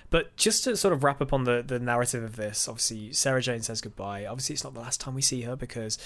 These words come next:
she does go off to do her spin-off series, which somebody did ask. I think, uh, it was Matthew Keck, yes.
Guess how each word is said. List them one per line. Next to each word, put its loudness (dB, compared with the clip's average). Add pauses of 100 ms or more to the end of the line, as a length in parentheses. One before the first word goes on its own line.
(360)
she 0
does 6
go 6
off 4
to 0
do 4
her 2
spin-off 2
series, 2
which 0
somebody 6
did 4
ask. 6
I -4
think, -2
uh, 2
it -6
was -4
Matthew -4 (180)
Keck, -10
yes. -6